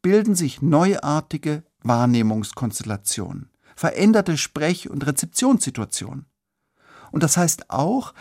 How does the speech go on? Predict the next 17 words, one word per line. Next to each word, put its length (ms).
das 180
Meinen 580
und 180
Behaupten 680
findet 440
unter 360
anderen 420
Überprüfungsbedingungen 1200
statt. 480
Es 140
ereignet 540
sich 160
vor 160
dem 160
Horizont 600
gigantischer 760
Forschungsanstrengungen, 1300